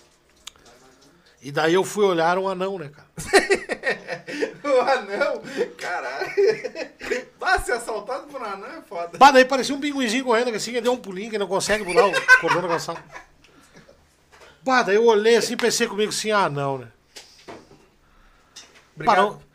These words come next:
Speaker 2: Obrigado, produção. Obrigado.
Speaker 1: Eu não vou, eu não vou aceitar, não. Eu vou aceitar pra isso não, né?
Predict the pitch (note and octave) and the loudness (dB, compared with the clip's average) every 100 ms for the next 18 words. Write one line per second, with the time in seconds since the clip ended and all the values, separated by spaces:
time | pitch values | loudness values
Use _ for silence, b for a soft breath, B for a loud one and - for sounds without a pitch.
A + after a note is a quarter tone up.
0 | _ - E3 F#3+ F3+ D#3+ D3+ - A#2+ G2+ | _ -16 -8 -6 -6 -10 -14 -14 -18 -18
1 | - C3 C#3 A#2+ - - - - F#3+ D4 | -14 -8 -8 -8 -14 -8 -8 -4 -2 0
2 | C#4+ B3 C4 C#4 C#4 A#3 A3 G#3 F#3+ A3 | 0 0 0 0 0 2 2 2 2 0
3 | A3 F#3+ F#3 D3 C#3+ C#3+ A#2 | -2 -4 -6 -6 -8 -10 -12